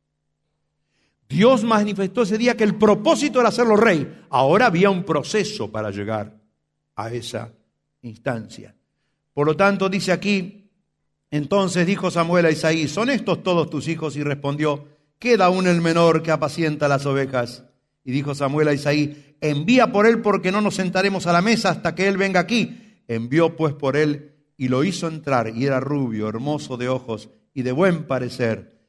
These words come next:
Entonces Jehová dijo, "Levántate y úngelo, porque este es." En segundo lugar, en los pocos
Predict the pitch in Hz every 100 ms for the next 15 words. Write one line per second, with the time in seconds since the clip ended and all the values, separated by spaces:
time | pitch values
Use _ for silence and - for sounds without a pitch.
0 | _ 123 113 113 151 131 127 110 123 131
1 | 127 127 117 107 104 156 160 160 - 156
2 | - 147 151 - _ _ - 131 254 196
3 | - 120 104 90 _ _ _ 117 101 -
4 | 107 120 123 123 - 127 135 - - -
5 | - - _ _ _ _ _ _ _ _
6 | _ _ _ _ _ _ _ 170 302 359
7 | 339 254 190 156 175 - _ _ _ _
8 | _ _ _ _ _ _ _ _ _ _
9 | _ _ _ _ _ _ _ _ _ _
10 | _ _ _ _ _ 156 156 147 - _
11 | - 285 - 233 226 214 - -